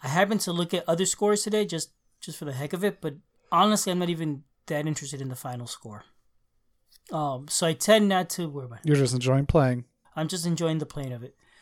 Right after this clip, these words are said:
Speaker 1: So the campaign game hasn't necessarily interested me. In what, but what you do in there is you get all your tiles and create four stacks of even number of tiles, and then you're gonna play four games, each time with one stack of the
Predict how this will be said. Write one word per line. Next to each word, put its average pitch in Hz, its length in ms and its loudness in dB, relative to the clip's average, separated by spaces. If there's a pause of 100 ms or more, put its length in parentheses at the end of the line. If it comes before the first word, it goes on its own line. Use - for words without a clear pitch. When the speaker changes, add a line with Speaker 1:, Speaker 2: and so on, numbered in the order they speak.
(180)
Speaker 1:
So 175 640 4
the 156 120 -6
campaign 214 580 0
game 139 540 -6 (680)
hasn't 170 280 -2
necessarily 156 320 -2
interested 143 340 -6
me. 117 220 -12 (480)
In 170 260 2
what, 190 240 0
but 175 200 -4
what 170 160 -2
you 180 60 -4
do 220 120 2
in 190 100 2
there 190 240 2
is 147 180 -4
you 147 260 -6
get 175 180 -4
all 180 100 2
your 165 100 -2
tiles 151 520 -4 (340)
and 156 160 -8
create 156 240 -4
four 170 240 -2
stacks 165 380 -4
of 156 80 -8
even 156 180 -2
number 147 180 -4
of 135 120 -8
tiles, 170 420 -2 (500)
and 170 100 -2
then 160 80 2
you're 160 60 2
gonna 147 140 -4
play 151 180 -4
four 147 280 -4
games, 131 480 -6
each 156 200 -4
time 151 260 -4
with 131 180 -8
one 139 240 -4
stack 135 340 -10
of 127 120 -12
the 123 180 -12